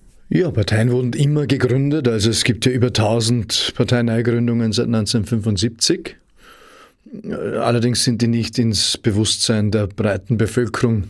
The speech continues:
gerückt. Das heißt, die waren auch in der Regel nicht erfolgreich. Ähm, jetzt ist halt so, dass, äh, das Alte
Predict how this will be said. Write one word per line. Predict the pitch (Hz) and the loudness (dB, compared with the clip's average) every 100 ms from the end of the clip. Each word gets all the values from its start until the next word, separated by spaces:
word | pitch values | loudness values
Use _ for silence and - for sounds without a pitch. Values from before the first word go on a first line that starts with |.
| - | 0
gerückt. | 120 117 147 - 123 | 2 2 0 -2 0
Das | 104 | 2
heißt, | 101 | 2
die | 113 | 2
waren | 104 117 | 2 2
auch | 117 | 2
in | 117 | 2
der | 110 | 2
Regel | 107 110 | 2 2
nicht | 107 107 | 0 0
erfolgreich. | - 110 - 110 117 117 135 135 - - - - - - - - - - - | -4 -2 0 2 2 2 0 -4 -10 -16 -18 -16 -16 -14 -14 -16 -20 -8 0
Ähm, | 120 123 127 123 - - - - - - - - 196 | 2 2 2 0 -4 -14 -20 -20 -18 -10 -6 -4 -4
jetzt | 202 165 180 - - | 0 0 0 -2 -2
ist | 202 185 - - | 0 0 0 0
halt | 156 | 0
so, | - 156 170 | 0 0 0
dass, | 165 156 - - - - _ _ | 0 2 0 -2 -6 -20 _ _
äh, | 226 226 233 240 254 180 - | -4 -4 -6 -8 -10 -12 -6
das | - 151 - | 0 0 0
Alte | 123 127 160 - _ 165 165 165 165 147 | 0 0 -2 -6 _ 0 2 2 0 -2